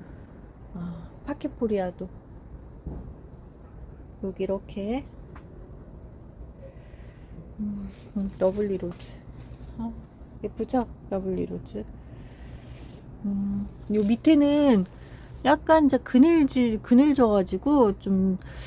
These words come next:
어, 물든 아이들이 별로 없어요. 얘는 누브라는 저기 가운데에 있던 아이 여기에다가 옮겨놨고요.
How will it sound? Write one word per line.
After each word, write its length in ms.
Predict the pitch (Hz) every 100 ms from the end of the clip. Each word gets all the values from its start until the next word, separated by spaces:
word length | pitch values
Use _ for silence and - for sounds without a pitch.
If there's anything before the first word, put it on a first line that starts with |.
| - -
어, 480 | 190 185 180 170 165 - - - - - - - - - - - - - - - - - - - - - - - - - - - - - - - - - - -
물든 340 | 202 233 302 302
아이들이 680 | 247 208 190 185 196 190
별로 340 | 185 - 220 170
없어요. 580 | 151 - 190 165 156 170 - - - - - - - - - - - - -
얘는 1040 | 226 220 220 220 226 226 226 220 220 214 - -
누브라는 1000 | 226 254 233 202 196 202 202 208 208 202 - - - -
저기 560 | 208 185 190 190 185 - - 190
가운데에 500 | 185 202 202 208 190 175
있던 280 | - 196
아이 200 | 175 170
여기에다가 680 | 165 165 190 185 175 170 170 -
옮겨놨고요. 840 | 165 190 233 190 - 220 294 208